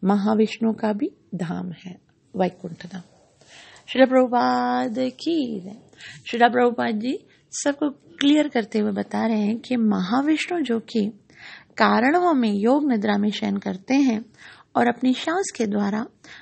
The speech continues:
असंख्य ब्रह्मांडों को उत्पन्न करते हैं, भौतिक जगत की क्षणिक अभिव्यक्ति के लिए, महतत्व में क्षण भर के लिए ही प्रकट होते हैं। ये एक क्षण है बस।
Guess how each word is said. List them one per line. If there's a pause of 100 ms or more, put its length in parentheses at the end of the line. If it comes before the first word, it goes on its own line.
(160)
असंख्य
ब्रह्मांडों
को
उत्पन्न
करते
हैं, (440)
भौतिक (100)
जगत
की
क्षणिक
अभिव्यक्ति
के
लिए, (480)
महतत्व
में
क्षण
भर
के
लिए
ही
प्रकट
होते
हैं। (960)
ये
एक
क्षण
है
बस।